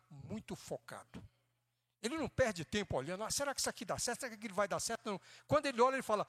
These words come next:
"Aquilo ali dá certo." Então chamou Mateus e encarregou Mateus de escrever esse livro. Senhor Jesus. Porque ele conhecia, né?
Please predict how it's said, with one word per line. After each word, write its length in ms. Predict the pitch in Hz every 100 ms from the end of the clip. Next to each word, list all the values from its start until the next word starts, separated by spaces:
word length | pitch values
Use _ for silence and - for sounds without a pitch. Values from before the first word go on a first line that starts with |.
| - -
"Aquilo 300 | 190 302 247
ali 120 | 320
dá 140 | 269
certo." 440 | - 147 - - - _ _ _ _ _ _ _ _ _ _ _
Então 140 | - 277
chamou 320 | 294 254 302
Mateus 600 | 254 - 240 302 339 - - - - _ - _ _
e 120 | 156 233
encarregou 600 | 233 - 180 196 165 196
Mateus 760 | 175 - 151 165 165 - - - - _
de 140 | 120 160
escrever 480 | - 165 143 117
esse 200 | 143 -
livro. 320 | 143 120 107 104 - _ _ _ _ _ _ _ _
Senhor 300 | - 143 147
Jesus. 640 | 127 127 - 110 104 - - _ _ _ _
Porque 220 | - - 254
ele 80 |
conhecia, 760 | 262 311 381 - 277 339 254 110 - _ _ _ _
né? 220 | - 196